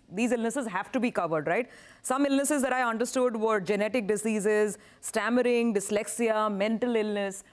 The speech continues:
Uh, so what does it mean for people who might be suffering from these ailments?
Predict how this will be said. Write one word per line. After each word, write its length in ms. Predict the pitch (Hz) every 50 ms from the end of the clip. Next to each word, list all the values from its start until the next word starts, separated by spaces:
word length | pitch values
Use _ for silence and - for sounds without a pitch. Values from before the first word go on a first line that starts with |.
| - _ _ _ _ -
Uh, 220 | - 202 208 202
so 140 | - - 285
what 280 | 262 220 214 240 254
does 140 | 240 285 285
it 160 | 277 277 220
mean 240 | 220 254 247 247 254
for 100 | 247 -
people 520 | - - 214 214 - 226 226 226 226 226 - 185
who 100 | 190 214
might 260 | 208 208 196 202 208
be 80 | 180 226
suffering 400 | 214 - 196 175 - - 196 196
from 160 | 190 202 190
these 200 | 185 180 175 160
ailments? 540 | 175 165 156 147 151 143 139 - - - -